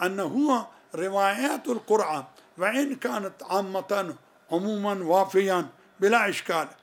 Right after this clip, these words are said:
ولكن جرت سيرة الفقهاء وكذلك سيرة فقهائنا المعاصرين الذين تلمذوا على يد الأئمة سلام الله عليهم أنهم لا يعتمدون القرعة، قرعة على القرعة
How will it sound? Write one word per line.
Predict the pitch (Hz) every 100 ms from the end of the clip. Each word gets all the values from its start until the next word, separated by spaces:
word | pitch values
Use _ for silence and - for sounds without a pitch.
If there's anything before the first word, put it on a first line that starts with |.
| - _
ولكن | 147 165 202 190 226 233 185 160
جرت | 208 277 262
سيرة | - 233 214 202 202
الفقهاء | 196 - - 220 170 190 170 - - - -
وكذلك | 170 - 175 208 247 247 214 - 196
سيرة | - 220 220 214 226 202 - - _
فقهائنا | 190 175 - 190 226 226 262
المعاصرين | 214 202 190 202 180 240
الذين | 196 190 220 233 214 - - _
تلمذوا | - 175 262 277 269 247 247 214
على | 202 202 196
يد | 190
الأئمة | 196 196 190 190 190 185
سلام | - 190 190
الله | 185 185
عليهم | 170 208 240 269 240 - - - - 190
أنهم | 220 233 175 185 175
لا | 240 269
يعتمدون | 254 247 - 214 214 220 220 190
القرعة، | 185 208 214 - -
قرعة | 214 214 -
على | 180 180
القرعة | 185 180 - 220 226 262 226